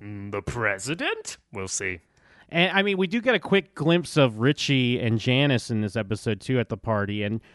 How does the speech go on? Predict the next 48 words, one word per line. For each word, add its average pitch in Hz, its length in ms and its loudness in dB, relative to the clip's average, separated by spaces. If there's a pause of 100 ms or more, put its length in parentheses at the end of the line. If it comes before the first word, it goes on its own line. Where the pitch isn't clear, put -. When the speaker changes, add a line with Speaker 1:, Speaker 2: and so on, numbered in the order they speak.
Speaker 2:
but 160 160 0
things 208 240 2
are, 202 140 4
like, 170 500 2
uh, 143 60 -4
a 139 260 2
lot 160 220 -2
more 160 160 -2
lighthearted. 135 720 0
And 95 140 -4
it's 98 140 -8
like, 107 160 -2 (280)
"Hey, 135 180 6
Richie, 151 380 2
bar's 127 360 2
that 147 260 2
way. 120 360 2
We 107 120 -4
lock 117 240 0
up 131 140 -2
the 131 100 2
silverware." 160 840 6
And 123 100 0
then 104 100 0
Richie's 107 240 -2
like, 104 120 -4
"Are 139 320 -2
you?" 151 460 2 (400)
<laughs> 147 80 -8
Speaker 1:
Yeah. 139 300 0 (840)
Yeah, 143 220 0
it 127 80 -2
is 139 120 -4
a 151 60 -4
nice 127 280 -4
reminder 117 360 -4
to 101 120 -16
get 117 320 -4
to 123 140 -10
see 117 240 -6
it 110 260 -6 (140)
outside 135 580 0
the 135 80 0
episodes 135 500 -2
where 131 120 0
everything's 135 340 -4
so 139 220 0
intense, 143 560 -6